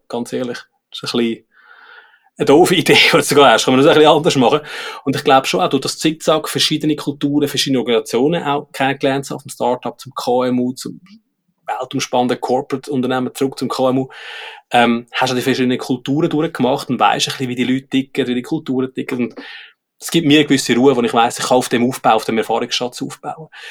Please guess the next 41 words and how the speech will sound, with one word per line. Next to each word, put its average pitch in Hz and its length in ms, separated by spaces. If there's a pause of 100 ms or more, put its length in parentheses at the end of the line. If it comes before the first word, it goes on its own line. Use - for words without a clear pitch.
(120)
Und 131 120
ich 127 40
das - 80
Gefühl 127 400
habe, 127 220
wenn 113 100
ich 120 100
jetzt 123 200
einfach 120 260
schnurstracks 131 680
meine 117 160
Planung 123 420
gehabt - 180
hätte, 147 240 (160)
nicht, - 140
dass - 80
das 113 100
schlecht - 380
wäre, 151 260 (200)
eigentlich - 320 (680)
würde 120 120
ich 117 60
mir 107 140
wünschen, 147 300
ich 131 60
wäre 123 240
mehr 127 200
ein 139 60
Planer 135 440 (300)
in - 60
Zukunft. - 440 (880)
Aber, 120 260
ähm, 110 240 (840)
ähm, 117 260
dann 117 100
hätte 147 200
ich - 40
das, 143 160
glaub 127 140
ich, 113 60
weniger. 117 200